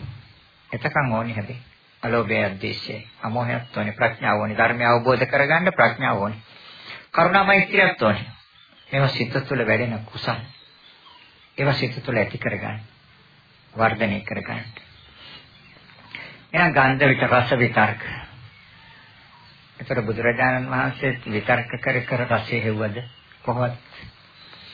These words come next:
කොහොමද තියනවද දානෙකට මේ දේ හදලා දෙන්න කියලා ආරාධනා කරපු තැනක්? රහතන් වහන්සේලා මේ, මේ දෙයක් හදලා දෙන්න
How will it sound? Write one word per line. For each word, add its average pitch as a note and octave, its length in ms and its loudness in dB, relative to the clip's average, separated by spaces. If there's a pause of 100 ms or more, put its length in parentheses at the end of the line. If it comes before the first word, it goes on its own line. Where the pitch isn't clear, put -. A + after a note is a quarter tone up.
(360)
කොහොමද F3 380 2
තියනවද D3+ 500 4
දානෙකට C3 540 2
මේ B2 200 2
දේ B2 160 2
හදලා A#2 380 0
දෙන්න A#2 200 -2
කියලා A2+ 300 -2
ආරාධනා A2 420 2
කරපු G#2 320 -6
තැනක්? - 480 -10 (1080)
රහතන් B2 380 2
වහන්සේලා A#2+ 540 0
මේ, A#2 260 0
මේ A#2 200 0
දෙයක් A2+ 300 -2
හදලා A2+ 340 2
දෙන්න A2 240 -2